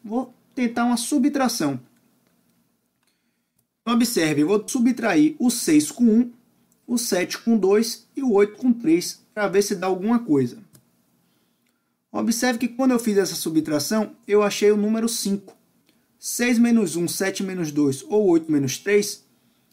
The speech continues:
vai dar cinco. Então, eu vou colocar esse primeiro número aí pra gente trabalhar com ele.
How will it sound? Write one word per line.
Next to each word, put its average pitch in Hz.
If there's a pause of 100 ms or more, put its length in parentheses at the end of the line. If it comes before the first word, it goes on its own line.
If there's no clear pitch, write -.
(140)
vai 214
dar 208
cinco. 165 (1040)
Então, 202
eu 214
vou 208
colocar 190
esse 151
primeiro 147
número 143
aí 214 (1000)
pra 185
gente 214
trabalhar 208
com 233
ele. 135